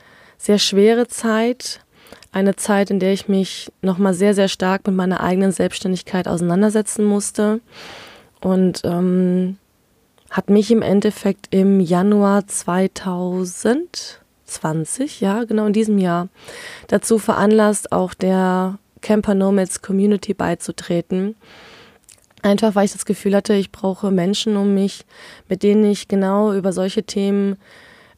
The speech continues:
reden kann, wo ich einfach Ansprechpartner habe, wo ich Menschen habe, die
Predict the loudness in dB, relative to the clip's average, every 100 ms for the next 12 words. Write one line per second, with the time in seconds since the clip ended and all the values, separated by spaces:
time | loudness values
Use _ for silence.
0 | 2 4 4 2 -2 -4 -4 -4 -8 _
1 | _ _ 0 0 -2 -2 -2 -2 -4 0
2 | 0 0 -2 -4 0 0 2 2 2 0
3 | 0 0 0 -2 -2 0 -2 -2 -2 0
4 | 0 0 0 0